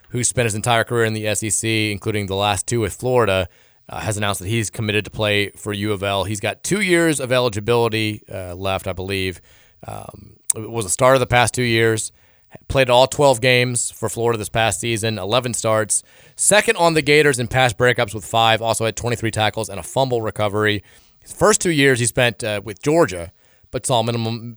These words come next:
minimal action there, just three tackles and playing in three total games. So a guy with a, you know, a big-time recruit coming out of high school, big-time, uh, experience playing at Florida the last couple of years.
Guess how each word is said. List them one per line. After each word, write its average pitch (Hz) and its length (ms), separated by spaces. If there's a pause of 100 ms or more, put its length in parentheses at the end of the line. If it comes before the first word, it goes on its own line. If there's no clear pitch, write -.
(120)
minimal 147 460
action 127 400
there, 120 240
just 110 240
three 113 180
tackles 107 440
and 98 120
playing 107 200
in 95 100
three 110 180
total 98 260
games. 98 380 (300)
So 110 200
a - 20
guy 120 180
with 113 160
a, 107 200
you 101 120
know, 98 60
a 101 40
big-time 120 340
recruit 131 260
coming 113 160
out 104 80
of 90 60
high 135 120
school, 135 460 (360)
big-time, 123 560 (140)
uh, - 20 (300)
experience 135 540
playing 117 220
at 90 80
Florida 135 240
the 120 60
last 123 200
couple 120 240
of 107 80
years. 113 320